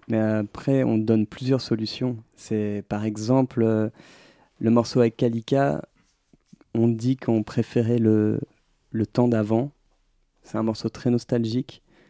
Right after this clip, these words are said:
J'essaye de... En même temps, je réfléchis, parce que je me dis, est-ce qu'il y a une solution dans ce morceau ? Je crois qu'il n'y a pas la solution à chaque fois.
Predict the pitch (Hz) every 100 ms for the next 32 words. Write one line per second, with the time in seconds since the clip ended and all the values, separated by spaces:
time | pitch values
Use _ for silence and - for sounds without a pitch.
0 | _ - 101 110 143 127 - 117 113 117
1 | 135 113 107 113 107 107 - 110 - 104
2 | 110 113 113 - 120 107 - 107 104 113
3 | 107 107 - - - 123 - 143 120 -
4 | 135 117 - 110 107 110 110 110 - 104